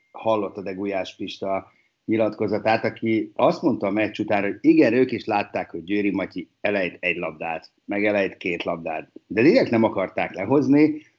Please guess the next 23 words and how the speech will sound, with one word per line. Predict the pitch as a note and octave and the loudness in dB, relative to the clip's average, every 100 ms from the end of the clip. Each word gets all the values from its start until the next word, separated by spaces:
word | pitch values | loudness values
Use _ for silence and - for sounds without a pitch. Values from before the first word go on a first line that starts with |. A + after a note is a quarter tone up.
| _ _ | _ _
nehogy | - A#2+ C3+ A#2 | 0 4 4 4
azzal | A2 G2+ | 4 2
azt | A2+ A2+ G#2 | 0 0 -4
éreztessék | F#2 F2+ - F2+ - F#2+ | -6 -6 -8 -8 -6 -6
vele, | G#2+ A2+ A2+ | 0 2 2
hogy | G2 G#2 G2 | 0 -2 -4
hát | - A2 | -10 -4
öreg, | G#2+ G2 | -2 0
itt | F#2 | -2
nem | G#2 | -2
hibázhatsz, | F2+ F#2 F2+ - F#2 - | -2 -4 -6 -4 -8 -6
mert | F#2+ F#2 | -6 -6
akkor | F2+ G2 | -4 -2
azonnal | F#2+ F2+ E2+ F2 E2+ F#2+ | -2 -2 -4 -4 -4 -4
cserélünk, | - B2+ D3 D3 C3+ | 2 6 8 8 6
hanem | C3+ C3 | 4 4
hogy | C3+ | 6
megvan | C#3+ A#2+ F#2 | 6 4 0
a | E2 | -4
bizalom, | E2+ B2+ A#2+ A2 G2+ F#2+ | 2 4 6 6 4 2
nem | B2 A2+ F2 | 0 0 2
taktikai | A#2 - G#2+ G#2 G2+ | 0 0 -4 -2 -2
hibákat | G2 F#2+ F#2 - G2 - | 0 0 -2 -2 -4 -6